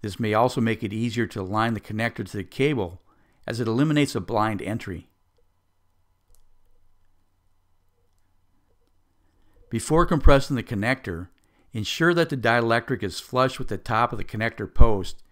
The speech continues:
and not under or over inserted. Under or over inserting will change the seventy-five ohm impedance of the connector and can cause signal impairments.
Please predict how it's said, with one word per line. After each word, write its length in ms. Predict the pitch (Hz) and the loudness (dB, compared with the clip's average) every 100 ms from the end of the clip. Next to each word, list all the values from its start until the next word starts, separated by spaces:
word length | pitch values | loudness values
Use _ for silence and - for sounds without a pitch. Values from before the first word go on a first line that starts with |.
| _ _ _ | _ _ _
and 120 | 104 110 | -6 0
not 180 | 135 - | 0 0
under 480 | 120 143 151 147 - | 0 2 2 -2 -6
or 160 | 98 87 | -6 -4
over 280 | 123 113 101 | -2 -2 -4
inserted. 560 | 90 120 110 90 80 _ _ _ _ _ _ _ _ _ _ | -4 -2 -2 -4 -12 _ _ _ _ _ _ _ _ _ _
Under 400 | 110 139 156 151 | -2 2 2 2
or 140 | 110 104 | 0 -2
over 260 | 123 123 | -2 -2
inserting 520 | 107 - 120 131 101 | -4 -2 0 0 0
will 100 | 90 | -6
change 320 | 92 - 156 147 | -6 -2 -2 -4
the 80 | |
seventy-five 600 | 113 139 135 120 123 120 117 | -4 -2 -2 -2 0 0 0
ohm 200 | 113 98 | -4 -4
impedance 360 | - 117 110 | -6 -6 -6
of 80 | 104 | -8
the 80 | 92 | -8
connector 580 | 101 104 127 - 82 82 _ _ _ - | -6 -4 -4 -6 -10 -12 _ _ _ -8
and 160 | 110 | -8
can 300 | - 165 175 | -2 -2 -2
cause 340 | - 143 131 123 | -2 2 2 0
signal 340 | 139 123 110 | -4 -4 -2
impairments. 760 | 92 - 117 104 - - - | -4 -4 -2 -2 -6 -14 -20